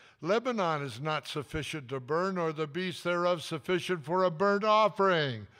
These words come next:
All nations before him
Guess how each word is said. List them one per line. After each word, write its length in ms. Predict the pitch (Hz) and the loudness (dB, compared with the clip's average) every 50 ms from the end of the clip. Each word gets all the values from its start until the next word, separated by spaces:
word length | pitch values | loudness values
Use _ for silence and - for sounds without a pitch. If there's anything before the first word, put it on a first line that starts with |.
| - - - - - - | -20 -20 -20 -20 -14 -4
All 520 | - 220 214 233 247 247 247 240 233 226 | 2 6 6 8 8 8 6 6 4 4
nations 720 | 214 208 220 226 226 233 220 - - 202 214 214 190 160 151 | 4 4 4 6 6 4 4 2 2 0 0 0 -2 -4 -2
before 580 | 147 180 180 - - 190 208 226 226 226 208 | 0 0 0 0 2 2 4 6 6 6 6
him 500 | 170 170 190 208 208 214 208 202 196 175 | 6 6 6 6 6 6 6 4 2 -2